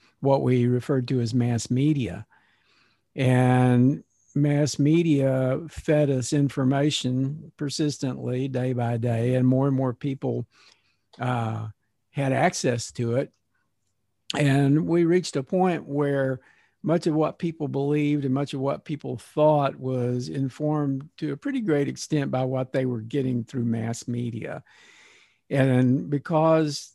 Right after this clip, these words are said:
the ability to produce mass media was scarce, you know, production was scarce, that meant that there were a few channels through which, uh, media was produced and information came,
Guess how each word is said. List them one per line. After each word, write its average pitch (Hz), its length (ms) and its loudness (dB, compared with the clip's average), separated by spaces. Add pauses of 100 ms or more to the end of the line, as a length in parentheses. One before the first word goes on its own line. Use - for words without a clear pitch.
the 139 560 -6
ability 156 560 0
to 123 100 -4
produce 185 560 -2
mass 131 320 0
media 127 600 0 (180)
was 131 220 -6
scarce, 156 760 -2 (220)
you 143 80 -4
know, 123 240 -4 (180)
production 147 440 -4
was 117 100 -6
scarce, 117 480 -8 (540)
that 156 180 0
meant 151 300 2
that 127 180 -4
there 143 200 0
were 127 320 -2
a 127 140 -8
few 180 380 -4
channels 139 880 -6 (680)
through 165 260 8
which, 143 600 0 (340)
uh, 123 440 -4
media 156 360 4
was 131 200 0
produced 127 640 0
and 131 120 2
information 131 720 0
came, 117 520 -6